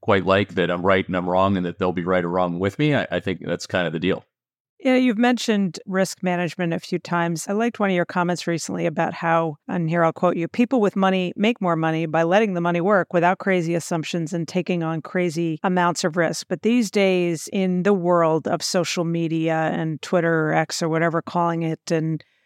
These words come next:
Speaker 2: you know, other platforms like Reddit, there are so many loud and bombastic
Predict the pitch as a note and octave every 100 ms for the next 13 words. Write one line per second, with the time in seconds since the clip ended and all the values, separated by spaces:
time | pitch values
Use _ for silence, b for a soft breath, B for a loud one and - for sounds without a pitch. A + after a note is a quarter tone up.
0 | b b b - E3+ F3 E3 - A3+ G3
1 | G3 - F#3+ E3+ - F3+ E3+ E3+ F3 F3+
2 | E3+ - F3 E3 D#3+ D#3+ _ - G#3 G3+
3 | G3 - - A3+ A3 A3 F#3+ F3+ F3 D#3+
4 | _ _ _ F#3 F3 F3 F3 E3+ D#3+ D#3
5 | C#3+ D#3+ D#3 E3+ E3 D#3+ - F3 -